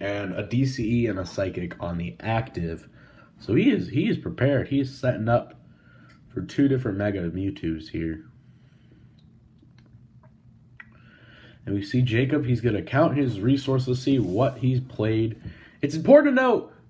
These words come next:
uh, Jacob does play hammers in his build, which is, could be crucial, um, with the help of... Uh, Iron Cru-, or with the help of the effect of Iron Crusher. Oh my God,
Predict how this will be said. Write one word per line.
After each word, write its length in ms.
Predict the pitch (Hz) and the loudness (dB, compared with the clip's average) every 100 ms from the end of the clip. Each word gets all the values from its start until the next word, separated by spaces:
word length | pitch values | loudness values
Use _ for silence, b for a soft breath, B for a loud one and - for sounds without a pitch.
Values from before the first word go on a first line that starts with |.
| - | 2
uh, 360 | 139 147 147 131 123 | 8 10 8 6 -2
Jacob 400 | 120 170 185 185 | 2 4 6 4
does 180 | 180 208 | 6 6
play 400 | 208 202 208 196 | 8 8 10 6
hammers 800 | 143 190 190 147 123 104 - - - | 4 6 6 4 2 0 -10 -10 0
in 100 | 123 | 4
his 240 | 123 127 | 6 4
build, 380 | 110 135 104 85 | 4 4 4 2
which 200 | 98 98 | -4 0
is, 300 | 107 98 95 b b b b b b b - | 0 0 -4 b b b b b b b -2
could 120 | 117 | 0
be 120 | 117 | 2
crucial, 640 | 110 202 - 135 92 - - - | 4 2 4 2 0 -4 -18 -6
um, 600 | 92 95 92 87 87 113 - _ | -2 0 0 -2 -4 -8 -18 _
with 460 | 90 117 117 - - | 0 0 0 -6 0
the 120 | 123 | 2
help 360 | 127 131 131 127 | 4 4 2 0
of... 480 | 107 107 98 98 - b b b b b b | 0 0 -2 -8 -14 b b b b b b
Uh, 440 | - 95 95 90 85 - | -2 0 2 0 -2 0
Iron 300 | 113 120 113 | 4 4 2
Cru-, 260 | - 107 - | -2 -2 -2
or 140 | 101 98 | -2 0
with 180 | 110 | 0
the 100 | - | 2
help 200 | 107 131 | 2 2
of 100 | 123 | 2
the 100 | 107 | 2
effect 460 | 101 - 117 110 - | 0 0 2 2 0
of 160 | 92 82 | -6 -4
Iron 300 | 101 113 110 | 0 0 2
Crusher. 500 | 120 123 143 143 b b b b b b | 0 0 -4 -4 b b b b b b
Oh 240 | 151 185 190 | 4 6 8
my 280 | 151 131 127 | 6 4 6
God, 480 | 160 156 127 104 | 6 6 4 0